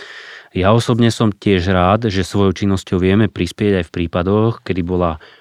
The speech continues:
napríklad uložená jedovatá nástraha vo voľnej prírode alebo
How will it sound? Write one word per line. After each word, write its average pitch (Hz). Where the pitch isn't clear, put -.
napríklad 90
uložená 92
jedovatá 92
nástraha 87
vo 92
voľnej 101
prírode 98
alebo 85